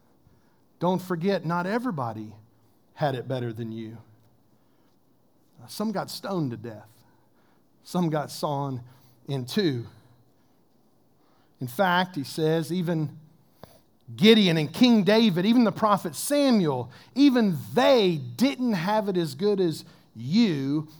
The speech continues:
because God had promised something better for us."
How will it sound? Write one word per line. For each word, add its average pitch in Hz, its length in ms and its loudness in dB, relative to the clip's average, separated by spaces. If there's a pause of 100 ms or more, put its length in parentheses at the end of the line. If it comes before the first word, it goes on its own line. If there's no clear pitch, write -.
(100)
because 156 300 -2
God 156 640 2
had 143 280 -6
promised 185 680 -4
something 160 480 -6
better 117 560 -8 (840)
for 131 200 -6
us." - 440 -14